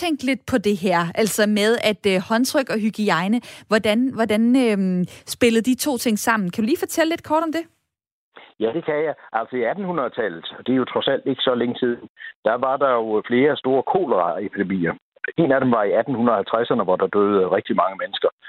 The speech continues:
Speaker 2: og som i øvrigt betød, at København blev kloakeret, fordi man opdagede, at der var en sammenhæng. Så kom den igen i attenhundrede og halvfemserne, var der en koleraepidemi. Og under begge koleraepidemierne, der blev der udstedt, øh, forbud, der i virkeligheden ligner dem, vi har i dag.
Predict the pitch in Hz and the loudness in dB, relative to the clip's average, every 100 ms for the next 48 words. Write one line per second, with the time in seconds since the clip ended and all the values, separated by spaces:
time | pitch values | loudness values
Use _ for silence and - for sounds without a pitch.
0 | - - 131 127 120 131 127 110 - 151 | -4 0 2 2 2 2 0 -4 -2 0
1 | 127 95 - 98 120 107 92 - 110 98 | 0 0 -2 -2 -2 -2 -6 -4 0 0
2 | - 131 82 - 95 95 95 98 107 - | 0 0 0 -2 -4 0 2 0 0 2
3 | 95 82 87 90 90 - 95 101 90 - | 2 2 2 2 2 2 0 -2 -12 -14
4 | _ - - - - - - 151 113 123 | _ -8 -6 -2 2 2 2 -2 -4 -2
5 | 131 151 131 143 131 139 127 110 - 127 | 0 2 2 2 0 2 2 0 -2 -4
6 | 127 127 107 104 107 101 120 90 92 98 | 0 0 2 2 0 -2 -4 0 2 0
7 | - - 95 _ 117 131 143 123 160 190 | -4 -12 -20 _ 0 2 2 0 2 2
8 | 190 - - 135 98 95 95 107 98 92 | 0 -4 -6 0 0 0 -4 -6 -4 -2
9 | 82 - - - - - 135 165 139 120 | -2 -4 -10 -12 -4 0 0 2 2 2
10 | 156 - 127 92 - 101 98 92 95 104 | 0 2 2 2 2 4 4 2 -2 -2
11 | - 135 131 113 85 - 104 107 101 127 | -2 0 0 0 0 0 2 2 2 2
12 | 156 113 117 101 117 143 110 - _ _ | 0 0 0 2 2 2 0 -4 _ _
13 | 120 117 107 107 80 85 92 | 0 0 0 0 -2 0 0